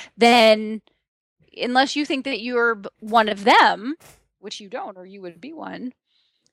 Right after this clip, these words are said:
then you, uh, then by default, you believe you must fall into this starving artist, starving writer category.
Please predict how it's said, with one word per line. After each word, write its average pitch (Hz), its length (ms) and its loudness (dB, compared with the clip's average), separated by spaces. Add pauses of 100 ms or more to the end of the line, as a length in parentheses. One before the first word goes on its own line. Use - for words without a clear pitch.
then 233 320 6
you, 262 200 -2
uh, 214 260 2
then 254 200 0
by 226 240 4
default, 202 800 0
you 226 160 -6
believe 233 320 -4
you 226 100 -2
must 202 240 0
fall 190 220 4
into 185 260 -4
this 180 160 -4
starving 175 460 0
artist, 160 600 -2
starving 170 440 0
writer 175 600 -2 (1000)
category. - 920 0